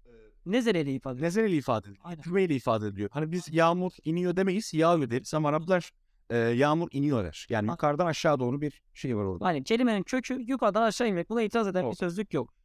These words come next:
Speaker 2: Ya ben ateistlerin burada enzele fiilini itiraz olarak, e, at-, yapması çok basit bir şey yani.
Speaker 1: Çok
Speaker 2: Çok
Speaker 1: basit.
Speaker 2: basit ve saçma bir şey.
Speaker 1: Hani bir de şu var. Hani diyelim
Speaker 2: Ben olsam bu, bu ayet bunu konuşmazdım. Ben demirin nasıl olduğunu konuşurdum.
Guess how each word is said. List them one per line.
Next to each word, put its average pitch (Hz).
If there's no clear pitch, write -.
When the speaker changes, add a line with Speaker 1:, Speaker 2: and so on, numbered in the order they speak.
Speaker 2:
Ya 151
ben 202
ateistlerin 202
burada 190
enzele 180
fiilini 190
itiraz 180
olarak, 180
e, -
at-, 101
yapması 147
çok 165
basit -
bir -
şey 131
yani. 101
Speaker 1:
Çok -
Speaker 2:
Çok 160
Speaker 1:
basit. -
Speaker 2:
basit -
ve 202
saçma 196
bir -
şey. 190
Speaker 1:
Hani 202
bir 254
de 269
şu 277
var. 233
Hani 254
diyelim 233
Speaker 2:
Ben 202
olsam 254
bu, 226
bu 185
ayet 233
bunu 190
konuşmazdım. 196
Ben 208
demirin 196
nasıl 185
olduğunu 139
konuşurdum. 117